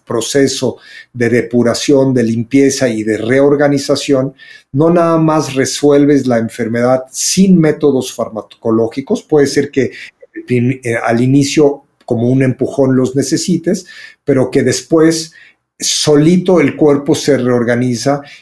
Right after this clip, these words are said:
y queda resuelta la enfermedad definitivamente.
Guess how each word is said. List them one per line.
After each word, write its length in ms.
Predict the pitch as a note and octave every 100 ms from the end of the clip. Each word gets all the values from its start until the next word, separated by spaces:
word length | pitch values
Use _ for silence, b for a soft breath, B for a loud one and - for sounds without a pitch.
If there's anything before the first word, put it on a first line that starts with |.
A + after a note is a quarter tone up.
| B -
y 280 | C3+ B2 A#2+
queda 380 | C#3+ C3+ C3+ C3
resuelta 520 | A#2 - B2+ B2 B2
la 100 | A2+
enfermedad 460 | G#2+ G#2+ G#2+ A2+
definitivamente. 1080 | A2 G#2+ G2 F#2+ A2 G#2+ G#2 G#2 G2+ A#2